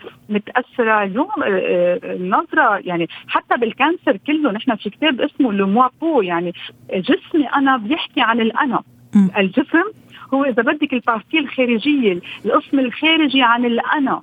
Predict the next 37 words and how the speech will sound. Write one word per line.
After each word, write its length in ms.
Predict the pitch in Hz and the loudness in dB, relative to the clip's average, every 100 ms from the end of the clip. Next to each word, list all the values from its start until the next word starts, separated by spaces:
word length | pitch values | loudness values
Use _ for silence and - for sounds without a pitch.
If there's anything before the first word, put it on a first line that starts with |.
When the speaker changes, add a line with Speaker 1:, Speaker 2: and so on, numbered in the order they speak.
| - | -4
Speaker 1:
عن 140 | 196 196 | -4 -4
الأنا 340 | 196 277 285 | -2 0 2
يلي 220 | 247 208 | 0 0
أنا 220 | - 285 | 0 -2
كيف 240 | 269 208 208 | -2 -6 -10
بفكر 520 | - 262 - 247 190 | -8 -8 -2 -2 -4
إتو-، 260 | - 226 196 | -6 -6 -6
وكيف 280 | - 233 | -6 -6
ب-، 240 | 202 208 185 | 0 0 0
بقطع 300 | 262 - 185 | -2 0 -2
بالأشياء 580 | 175 196 214 226 - 190 | 0 -4 -4 -6 -4 0
المعينة. 260 | 185 202 | 0 0
سو 120 | 180 170 | 0 0
الكانسر 420 | 165 277 330 277 | 2 0 2 0
Speaker 2:
مم. 80 | 202 - - - | 0 -2 -12 -6
Speaker 1:
بيجي 220 | 233 262 | -2 -4
كتير 320 | - 262 320 | -4 -2 0
بيضرب 380 | 233 208 240 269 | 0 0 0 0
لي 160 | 220 | 0
هيدي 300 | 196 277 254 | 0 -2 -2
إذا 140 | 190 185 | -4 -2
بدك 360 | 208 196 190 | -4 -6 -4
الحسية. 600 | 180 - 185 - 214 156 - - - - - | -4 -4 -8 -4 -4 -2 -6 -10 -14 -4 -2
سو 100 | 190 | 0
كيف 160 | 359 370 | -2 -2
إذا 80 | 320 | -2
اليوم 220 | 285 311 | 0 0
أنا 160 | 302 277 | 2 2
عم 160 | 240 226 | 2 0
بحكي 300 | 294 - 247 | -4 -2 0
عن 220 | 214 220 | 0 0
الثدي 640 | 208 - 226 196 175 233 - - - 208 | -4 -2 -2 -2 -2 -4 -6 -18 -12 -2
يلي 180 | 202 | 0
هو 240 | 196 269 262 | 2 2 2
أساس 580 | 254 220 196 349 339 247 - | 0 -2 -4 -2 0 -2 -6
إذا 160 | 202 180 | -6 -4
بدك 360 | 175 180 185 | -2 -4 -6